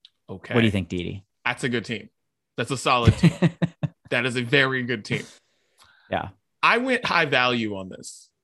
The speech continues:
Speaker 1: I didn't do it
Speaker 2: Okay, okay.
Speaker 1: the way I
Speaker 2: I
Speaker 1: did
Speaker 2: thought
Speaker 1: not,
Speaker 2: about it.
Speaker 1: I did not go traditional on this.
Speaker 2: Okay.
Speaker 1: I did not go traditional on this. So my favorite wrestler of all time,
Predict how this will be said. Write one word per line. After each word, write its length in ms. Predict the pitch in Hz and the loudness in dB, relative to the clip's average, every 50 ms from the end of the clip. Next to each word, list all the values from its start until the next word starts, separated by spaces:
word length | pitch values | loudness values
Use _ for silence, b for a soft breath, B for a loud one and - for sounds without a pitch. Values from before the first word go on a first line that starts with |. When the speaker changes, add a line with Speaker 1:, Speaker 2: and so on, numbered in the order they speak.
| _ - | _ 0
Speaker 1:
I 80 | 123 | 2
didn't 220 | 139 165 180 175 143 | 2 2 2 2 4
do 200 | 160 165 156 196 | 6 8 10 10
it 40 | 214 | 10
Speaker 2:
Okay, 460 | - 220 240 240 214 143 113 110 123 | 10 10 8 8 8 6 4 0 0
okay. 280 | 135 143 - 196 202 175 | -2 0 2 4 4 6
Speaker 1:
the 100 | 143 131 | 6 4
way 260 | 127 131 127 123 - | 4 4 4 4 4
I 80 | - 120 | 2 2
Speaker 2:
I 40 | 139 | 2
Speaker 1:
did 100 | 151 170 | 4 6
Speaker 2:
thought 140 | 240 311 | 8 10
Speaker 1:
not, 80 | 233 156 | 10 8
Speaker 2:
about 200 | 202 143 143 147 | 8 6 4 2
it. 140 | 151 - - | 0 -2 -2
Speaker 1:
I 80 | 139 135 | -4 -2
did 160 | 135 147 139 | -2 -2 -2
not 220 | 147 151 147 151 | -2 -2 -2 0
go 120 | 139 151 151 | 0 -2 -2
traditional 580 | 147 - 143 123 131 127 - - 117 107 92 | -2 -4 -6 -6 -6 -6 -8 -8 -8 -8 -6
on 140 | 98 98 95 | -6 -8 -8
this. 400 | 101 - - - - - - - _ _ _ _ _ _ _ _ - 143 | -10 -14 -16 -16 -20 -20 -20 -20 _ _ _ _ _ _ _ _ -6 -6
Speaker 2:
Okay. 360 | 165 170 196 175 170 170 170 - | -4 0 0 0 0 0 -4 -6
Speaker 1:
I 40 | 107 | -4
did 100 | 117 120 | -2 2
not 180 | 139 143 147 | 2 2 4
go 120 | 143 151 143 | 4 2 0
traditional 460 | - 143 127 127 123 - - 113 104 | 0 0 0 0 -2 -2 -2 -2 -2
on 120 | 101 101 | -2 -4
this. 240 | 101 95 - - - - | -6 -10 -10 -12 -14 -12
So 400 | - - 156 135 113 90 73 - _ _ - | -6 0 2 2 2 2 0 -6 _ _ -2
my 200 | 127 151 170 165 | 0 0 0 2
favorite 240 | 185 170 160 151 | 2 0 0 0
wrestler 260 | 139 139 123 131 123 120 | 0 -2 -2 -2 -4 -4
of 80 | 107 | -2
all 140 | 113 107 104 | -2 -4 -4
time, 320 | - 104 104 104 95 92 | -4 -6 -6 -6 -6 -10